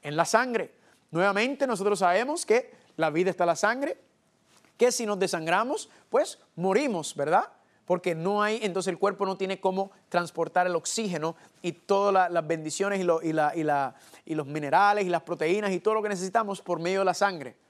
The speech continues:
Ahora, nuevamente, esto para nosotros no es nada nuevo, pero esto también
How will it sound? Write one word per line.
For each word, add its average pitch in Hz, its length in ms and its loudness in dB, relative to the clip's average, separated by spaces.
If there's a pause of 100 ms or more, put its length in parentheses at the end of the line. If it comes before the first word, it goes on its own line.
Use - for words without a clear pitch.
(220)
Ahora, 175 440 2 (360)
nuevamente, 196 640 2
esto 151 180 -2
para 175 140 2
nosotros 175 320 -6
no 170 80 -6
es 156 60 -8
nada 170 200 0
nuevo, 170 340 -2 (140)
pero 151 160 -2
esto 160 120 -12
también 165 420 -4